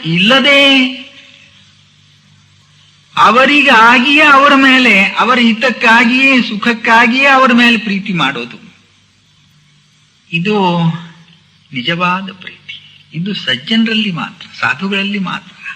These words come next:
ಮಹಾತ್ಮರಲ್ಲಿ ಮಾತ್ರ. ತಾಯಿಯ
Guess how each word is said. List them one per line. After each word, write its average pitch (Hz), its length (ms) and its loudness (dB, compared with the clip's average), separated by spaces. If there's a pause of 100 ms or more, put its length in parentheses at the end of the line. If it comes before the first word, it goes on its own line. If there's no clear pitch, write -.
ಮಹಾತ್ಮರಲ್ಲಿ 175 560 -6
ಮಾತ್ರ. 151 360 -10 (3250)
ತಾಯಿಯ 208 460 2